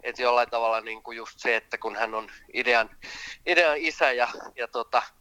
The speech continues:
lähtenyt semmosella drivilla tekemään tätä, niin, niin se, et, ja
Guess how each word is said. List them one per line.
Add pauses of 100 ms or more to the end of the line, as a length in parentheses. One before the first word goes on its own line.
(420)
lähtenyt (380)
semmosella
drivilla
tekemään
tätä,
niin, (580)
niin
se, (240)
et,
ja